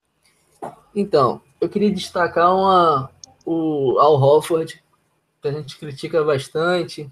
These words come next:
porque ele ganhou um contrato de All-Star, né? É, veio pra ser a maior contratação da história do Boston, né?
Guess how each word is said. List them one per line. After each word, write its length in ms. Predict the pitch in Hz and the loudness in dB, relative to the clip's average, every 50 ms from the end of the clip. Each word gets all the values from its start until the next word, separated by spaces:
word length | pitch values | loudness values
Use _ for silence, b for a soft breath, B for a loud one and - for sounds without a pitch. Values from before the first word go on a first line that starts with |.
| - _ | -16 _
porque 680 | - 143 139 135 - - 143 143 143 143 135 131 131 - _ _ _ _ _ _ _ _ _ _ _ _ | -14 -14 -14 -14 -12 -8 -4 -2 0 0 0 0 -2 -8 _ _ _ _ _ _ _ _ _ _ _ _
ele 220 | - - 156 165 | -18 -12 -10 -6
ganhou 220 | 156 147 151 156 156 | -4 -2 0 -2 -2
um 40 | 156 | -4
contrato 420 | - 147 139 139 143 135 135 - | -6 -6 -2 0 -2 -2 -2 -4
de 80 | - 139 | -4 -4
All-Star, 680 | 131 131 131 - - 170 175 185 185 180 160 165 160 | -4 -4 -6 -6 -2 2 4 4 6 4 4 2 -2
né? 220 | 147 147 147 143 - _ _ _ _ _ _ _ _ _ _ _ _ _ | -6 -8 -8 -10 -14 _ _ _ _ _ _ _ _ _ _ _ _ _
É, 300 | 139 131 123 123 123 127 131 - _ | -10 -10 -8 -8 -10 -12 -14 -18 _
veio 480 | _ 135 127 127 131 156 170 175 165 139 | _ -12 -10 -6 0 4 4 4 4 4
pra 140 | 147 139 135 | 0 -4 -4
ser 400 | 135 - 147 147 147 - - - | -4 -4 -4 -2 -2 -2 -4 -4
a 20 | - - _ _ _ _ _ _ _ _ _ _ _ _ _ _ _ | -8 -14 _ _ _ _ _ _ _ _ _ _ _ _ _ _ _
maior 280 | - 160 170 175 220 247 | -4 0 2 2 4 2
contratação 400 | - 302 269 285 262 214 - 233 | 2 0 -2 -4 -6 -4 -4 -2
da 80 | 220 208 | -2 -2
história 440 | - - - - 175 190 202 190 160 | -2 -4 -2 0 2 4 4 4 4
do 100 | 143 135 | 2 0
Boston, 520 | 127 139 151 170 170 165 - - 147 139 | 0 0 2 2 2 0 -2 -8 -10 -8
né? 180 | 135 139 139 | -8 -10 -12